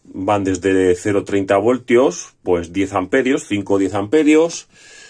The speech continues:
Tienen hasta ciento sesenta voltios, pero solo da dos amperios de carga.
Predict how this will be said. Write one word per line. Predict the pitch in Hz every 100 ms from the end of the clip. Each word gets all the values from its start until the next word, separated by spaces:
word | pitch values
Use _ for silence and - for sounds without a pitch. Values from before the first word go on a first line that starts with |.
| _
Tienen | - 117 117
hasta | 107 - 107
ciento | 117 110 110
sesenta | 104 110 101 104
voltios, | 123 147 143 139 185 - - _ _
pero | 101 92
solo | 90 104 110 107 104
da | 104 135 87
dos | 90 98 95
amperios | 87 95 90 85
de | 87 80
carga. | 135 120 127